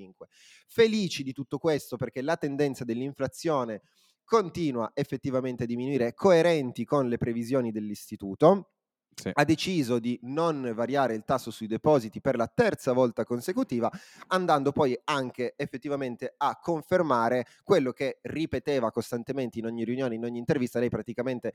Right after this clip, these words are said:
Speaker 1: si svegliava la mattina, andava, quando suo figlio gli chiedeva: "Mamma, cosa mangiamo per colazione?"
Speaker 2: <laughs>
Speaker 1: Lei, la sua risposta era: "No, ma detto adesso la politica monetaria rimarrà invariata per un po' perché dobbiamo mantenere i tassi abbastanza,
Speaker 2: <laughs>
Speaker 1: sul livello abbastanza elevato per un periodo ritenuto necessario."
Speaker 2: <laughs>
Speaker 1: Ecco, capito? Questa era la sua
Speaker 2: Eh, ri-,
Speaker 1: frase.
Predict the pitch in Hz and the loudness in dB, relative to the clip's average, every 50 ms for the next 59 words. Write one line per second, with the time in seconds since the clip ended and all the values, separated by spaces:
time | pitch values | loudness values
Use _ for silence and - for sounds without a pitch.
0 | - _ _ - 156 139 143 165 160 165 165 160 160 156 160 160 156 - - 175 | -8 _ _ -14 -12 -6 -4 -2 0 2 2 2 4 2 2 0 -2 -2 -2 0
1 | 175 160 143 139 135 139 127 - 151 147 143 - 156 139 - 165 160 160 151 135 | 0 0 2 2 0 0 2 0 0 0 2 0 -2 -2 -2 0 0 0 0 0
2 | 127 - 143 135 139 131 139 143 170 175 175 160 - 175 156 175 175 180 180 165 | -2 -2 0 0 2 2 2 2 2 2 0 0 0 0 0 0 0 0 0 4
3 | 143 147 131 123 123 123 120 135 120 120 - 131 127 127 127 - 135 131 127 - | 4 4 4 6 4 0 0 -2 -4 -2 -2 -2 -2 -2 -2 -2 -4 -4 -4 -8
4 | - _ _ 156 175 175 170 160 - - 165 156 151 - - 170 160 - - 147 | -12 _ _ 2 2 2 2 0 0 0 -2 -2 -2 0 0 0 0 2 2 4
5 | 135 131 131 - - - - 156 180 175 165 160 196 190 - 175 165 180 - - | 4 4 4 2 0 -6 0 2 4 4 4 4 2 4 4 4 4 4 4 2
6 | 151 143 - 143 143 139 - 135 143 143 143 139 170 160 139 135 131 127 131 131 | 2 4 4 2 0 0 0 0 0 0 2 0 0 0 0 0 0 2 2 2
7 | 131 135 135 135 131 135 127 135 127 135 131 131 127 - 165 151 - 120 117 - | 2 2 2 4 2 2 2 2 2 2 2 2 4 4 4 6 6 2 0 0
8 | 113 - - _ _ _ 127 139 135 135 135 123 - 131 131 131 131 - 143 139 | -4 -4 -6 _ _ _ -2 -2 0 0 0 0 2 2 2 2 4 4 2 4
9 | - 143 135 135 123 147 151 147 - - - 139 139 131 143 143 139 139 139 - | 4 4 4 4 4 4 2 2 0 -4 -2 -2 2 2 4 4 4 2 2 0
10 | - 160 151 - 151 143 143 143 139 156 170 - 151 127 135 135 - 143 143 160 | 0 -4 0 2 4 4 4 4 4 2 2 2 2 2 2 2 4 4 4 6
11 | 151 135 131 139 131 143 160 160 151 135 127 - 127 - - 160 147 127 110 113 | 4 4 4 2 -2 -2 -4 -2 -2 -2 -2 -4 -6 0 4 6 6 6 4 2
12 | 107 - - - - - - 143 - - 143 120 131 123 139 147 147 170 202 214 | 0 -2 -2 -6 -10 -12 -12 -12 -6 -6 -6 -6 -4 -6 -6 -4 -2 -2 -2 0
13 | 160 165 151 143 143 147 165 - - 160 143 139 135 139 135 135 160 170 196 233 | 0 0 0 2 4 4 2 4 2 2 2 4 2 2 -2 -2 -2 -2 -2 -4